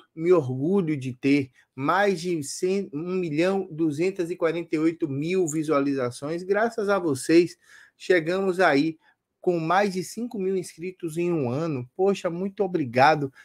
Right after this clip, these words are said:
de coração. Mais de cento e sete mil horas assistidas.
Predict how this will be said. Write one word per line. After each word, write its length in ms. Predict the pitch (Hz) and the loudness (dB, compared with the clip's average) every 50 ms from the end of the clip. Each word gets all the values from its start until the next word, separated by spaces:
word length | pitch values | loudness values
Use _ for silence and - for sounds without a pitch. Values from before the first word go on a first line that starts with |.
| _ _ _ | _ _ _
de 200 | 135 139 170 196 | -8 -4 -4 -4
coração. 920 | 196 - - 190 190 190 185 165 135 123 - - - 151 156 165 160 151 _ - - _ _ | -4 2 4 4 6 6 6 4 4 0 -8 -6 -2 -2 0 0 -2 -4 _ -20 -20 _ _
Mais 240 | 156 170 190 208 196 | 2 4 4 4 4
de 100 | 190 185 | 0 -2
cento 280 | - 202 196 196 - | -2 -2 -2 -2 -4
e 60 | 180 | -12
sete 420 | 160 - - 175 175 170 - - 170 | -10 -6 -6 -6 -6 -6 -10 -12 -10
mil 260 | 156 160 175 170 156 | -8 -4 -2 -2 0
horas 320 | 139 147 165 165 160 151 | 0 0 0 0 0 -2
assistidas. 760 | 147 156 143 - 143 135 - - - 143 160 160 156 151 - _ | -4 -6 -8 -8 -8 -8 -8 -6 -4 -4 -2 -2 -2 -4 -6 _